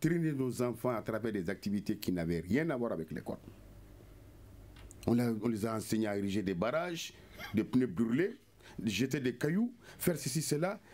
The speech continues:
Mais l'élève est plus, est plus performant que son maître souvent. Moi, je le, je n'en veux pas à ces enfants-là, hein.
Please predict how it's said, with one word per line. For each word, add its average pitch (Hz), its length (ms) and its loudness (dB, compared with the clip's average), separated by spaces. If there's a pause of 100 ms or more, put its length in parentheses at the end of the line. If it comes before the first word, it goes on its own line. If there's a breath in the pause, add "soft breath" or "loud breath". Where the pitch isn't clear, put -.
(200 loud breath)
Mais 208 160 6
l'élève 220 380 2
est 214 60 2
plus, 240 380 2
est 202 60 2
plus 277 320 2
performant 185 580 2
que - 80 -2
son 131 160 2
maître 110 320 2
souvent. 85 400 0 (1400)
Moi, 233 120 6
je 185 100 2
le, 165 180 2
je 139 140 0
n'en 160 160 2
veux 160 120 0
pas 170 120 0
à 151 60 2
ces 104 200 0
enfants-là, 87 460 0
hein. - 40 -12